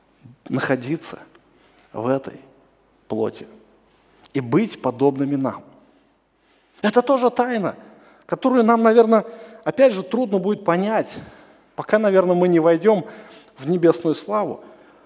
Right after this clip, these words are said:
Но когда мы смотрим на все эти рождественские события,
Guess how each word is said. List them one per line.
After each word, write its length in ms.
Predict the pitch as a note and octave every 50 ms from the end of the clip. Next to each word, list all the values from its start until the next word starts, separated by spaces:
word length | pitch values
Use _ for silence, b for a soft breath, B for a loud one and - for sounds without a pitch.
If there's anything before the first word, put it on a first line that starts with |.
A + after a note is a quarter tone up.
| B -
Но 80 | C#3
когда 260 | - G3 G#3+ B3 C4+
мы 100 | C4+ B3
смотрим 420 | - - - A3+ C#4 - B3 G3+ F#3+
на 80 | F#3+
все 240 | F3+ - - B3+ C4
эти 120 | A3+ - G3
рождественские 800 | F#3 F#3 F#3 F3 G#3+ A#3+ - - - G#3 F#3 - - G#3 E3
события, 720 | - - - A3 E3+ E3+ B3 D4+ D4 - - G#3+ F#3+ D#3